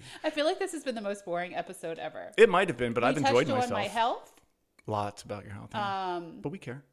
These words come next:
Speaker 1: we touched on dating.
Speaker 2: Yeah. Well, I mean, that was a very awkward dating story. I thought it was pretty good. We'll find out how people feel. Send us an email, guys, and let us know how it goes. By the way, the last thing I wanna say before we sign the fuck off here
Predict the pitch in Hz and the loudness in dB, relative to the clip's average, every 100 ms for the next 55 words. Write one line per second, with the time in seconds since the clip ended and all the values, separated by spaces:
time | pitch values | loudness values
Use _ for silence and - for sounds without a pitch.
0 | _ 202 220 - 190 - 190 170 170 160 | _ -14 -12 -8 -8 -8 -8 -6 -6 -8
1 | 160 202 302 - 262 175 - 170 175 143 | -6 -8 -10 -6 -6 -6 4 6 8 4
2 | 131 135 147 110 110 120 120 127 139 127 | 2 0 0 -4 0 2 2 2 -2 -4
3 | 139 240 - 117 120 139 113 - 117 107 | -4 -4 -6 -4 -4 -4 -6 -8 -8 -4
4 | 107 117 147 _ _ _ _ - - - | -4 -4 -8 _ _ _ _ -20 -20 -18
5 | - 214 208 180 143 127 110 120 131 123 | 4 4 4 2 6 4 4 -2 -2 -2
6 | - 139 107 - - 285 269 214 254 240 | -2 0 -2 -4 8 8 10 4 4 8
7 | 175 147 151 175 165 143 156 151 156 170 | 10 10 10 10 8 8 8 10 12 12
8 | 165 156 151 185 175 - - 196 190 190 | 12 12 10 8 6 -4 8 10 10 8
9 | 165 156 196 233 - 233 208 190 180 - | 8 10 8 8 6 8 8 8 6 6
10 | 160 151 160 160 156 156 151 135 - 147 | 6 6 6 2 -2 2 2 2 2 4
11 | 143 143 147 135 135 131 147 160 160 170 | 4 4 4 4 8 6 6 2 2 2
12 | 170 | -2